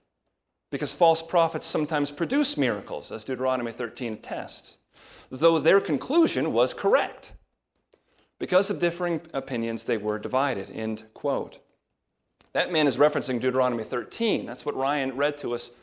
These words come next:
earlier before we began here. It's a companion test in the Old Testament for prophets with that of Deuteronomy eighteen. You test the prophet's words by his signs, and you test his signs by his words.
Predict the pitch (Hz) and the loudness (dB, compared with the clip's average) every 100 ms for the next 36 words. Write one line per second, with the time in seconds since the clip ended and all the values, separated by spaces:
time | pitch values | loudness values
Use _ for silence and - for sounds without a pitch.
0 | _ 139 165 139 113 117 - 123 117 117 | _ 0 2 4 0 -2 -2 0 0 -2
1 | - - _ 127 117 143 151 117 101 101 | -6 -20 _ -8 -4 -2 -2 -4 -8 -8
2 | - _ _ _ - 143 147 - - 139 | -14 _ _ _ -2 0 4 2 2 -2
3 | 135 196 254 226 131 113 - 240 165 - | -2 0 2 4 2 -2 -4 -2 -2 -4
4 | - 135 131 135 131 180 185 - 110 - | -8 -4 0 0 2 -2 -2 -6 -8 -8
5 | 135 190 190 - - - - - _ _ | -2 2 2 -2 -14 -16 -18 -18 _ _
6 | _ _ _ _ 135 135 131 131 127 123 | _ _ _ _ -2 4 4 4 2 6
7 | 123 127 127 156 180 - 98 - _ _ | 6 4 2 0 -4 -10 -12 -16 _ _
8 | _ - 131 - 190 196 - 214 - 156 | _ -6 -4 2 2 2 -2 -2 2 2
9 | 156 127 - 117 117 117 123 - 117 113 | 2 -4 -4 2 4 4 0 2 2 2
10 | 113 - - 165 127 95 98 104 127 117 | -2 -2 0 2 2 -2 -8 -4 -2 -2
11 | 113 - 143 - 127 - - 135 123 120 | -2 -2 -2 -4 -6 -6 0 2 2 -2
12 | 117 110 104 110 113 156 170 117 - - | -4 -4 -4 -6 0 4 4 2 -6 -16